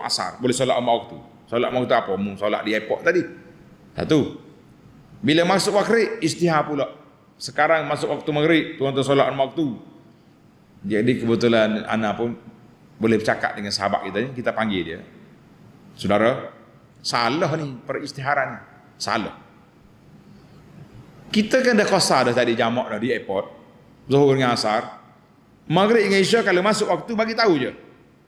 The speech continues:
Tuan-tuan dan puan-puan, sekarang sudah masuk waktu maghrib. Oleh kerana flight kita ni insya-Allah akan turun di airport jam sembilan malam, tuan-tuan boleh niat jamak takhir.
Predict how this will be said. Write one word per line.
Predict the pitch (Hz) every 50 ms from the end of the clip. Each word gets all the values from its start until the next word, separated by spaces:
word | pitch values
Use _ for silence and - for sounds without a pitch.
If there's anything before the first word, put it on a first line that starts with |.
| _ _ _ _ _ _ _ - - _
Tuan-tuan | - 110 120 123 113 139 139 135
dan | 135 131
puan-puan, | 127 135 135 131 147 160 160 -
sekarang | - 135 135 143 139
sudah | - 139 127 120
masuk | 131 131 127 147 -
waktu | 123 127 - - 127
maghrib. | 135 139 147 175 190 185 - - - - - - _ _ _ _ _ _ _ _ _ _ _ _ _ _ _ - 104
Oleh | 117 127 123
kerana | - 143 135 139 131
flight | - - 139 135 139 143 - -
kita | 135 135 - 135 135
ni | 139 143 139 135
insya-Allah | 127 127 147 123 127 139 139 131
akan | 123 123 135 127 120
turun | - 147 131 127 123
di | 123 127
airport | 127 127 - 147 98 107
jam | 113 139 131 120
sembilan | - - 127 139 135 127 123
malam, | 117 117 120 143 175 190 185 - - - - - _ _ _ _ _ _ _
tuan-tuan | - 127 131 131 131 131 151 143 131 123
boleh | 135 131 123 117 107
niat | 113 127 143 143 - - - 113
jamak | 107 127 117 113 127 139 - - -
takhir. | - 127 - - - 123 104 92